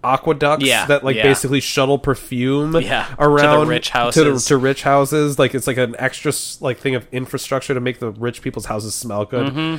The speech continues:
Speaker 1: It's, it's that kind of level of excess, right? While the poor people are literally starving to death. The big page turn, however, is, like, the, the big, the, the big bad guy, right, i-, is like,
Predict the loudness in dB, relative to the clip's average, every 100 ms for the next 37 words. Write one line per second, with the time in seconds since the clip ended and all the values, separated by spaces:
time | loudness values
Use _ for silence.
0 | -4 -2 0 0 2 2 2 -2 0 0
1 | 0 -2 -2 -8 -8 -10 -10 -6 -6 -4
2 | 0 0 0 0 0 0 -2 -2 -2 -2
3 | -2 -2 -4 -8 -8 -8 -6 -6 -8 _
4 | _ _ _ _ _ _ -20 -20 -20 -10
5 | 0 0 4 2 2 2 4 6 6 6
6 | 2 4 2 0 -6 -20 -2 4 4 4
7 | 0 4 4 4 0 -2 0 -2 2 2
8 | 4 2 2 0 0 0 2 0 0 -4
9 | -4 -4 -2 -4 -2 -2 -4